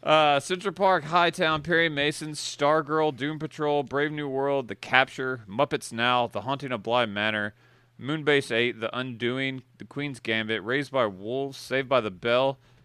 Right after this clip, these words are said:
Industry, American Gods, Nancy Drew, Solos, Hacks, Intergalactic, Underground Railroad, The Mosquito Coast, Mythic Quest, Umbrella Academy, <clears throat> Utopia,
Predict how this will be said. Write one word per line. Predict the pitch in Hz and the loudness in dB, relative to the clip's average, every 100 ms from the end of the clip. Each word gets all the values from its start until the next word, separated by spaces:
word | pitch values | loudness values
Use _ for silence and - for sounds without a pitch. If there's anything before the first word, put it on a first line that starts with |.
| - - | -14 -6
Industry, | 135 147 - 151 147 143 | -6 -6 -6 -2 -2 -2
American | 127 113 139 - 123 | -4 -2 -2 -2 -4
Gods, | 117 120 123 110 104 | 0 4 2 0 -6
Nancy | 120 135 131 | -6 -4 -8
Drew, | 104 107 117 127 123 | -8 -6 -4 -4 -6
Solos, | - 120 127 127 127 120 - | -8 -4 -2 0 -2 -4 -10
Hacks, | 98 104 117 113 - - _ _ | -2 2 4 2 -4 -18 _ _
Intergalactic, | 135 147 127 120 117 113 117 107 _ | -6 -2 2 4 4 2 -4 -4 _
Underground | 139 147 131 143 127 | -6 -4 0 2 2
Railroad, | 113 120 117 120 120 95 | 0 0 0 0 0 -4
The | 104 | -12
Mosquito | 104 - 151 143 | -12 -4 -2 -2
Coast, | - 113 113 - - _ _ - | 0 0 0 -4 -20 _ _ -6
Mythic | 127 139 135 | -4 -2 -4
Quest, | 131 127 123 - - _ _ | 0 2 2 -4 -20 _ _
Umbrella | - 135 147 139 | -8 0 2 4
Academy, | 135 143 135 131 131 131 | 2 4 4 4 -2 -2
<clears throat> | 123 | -4
Utopia, | 107 - 131 135 143 127 123 | -6 -4 -2 -2 -2 2 2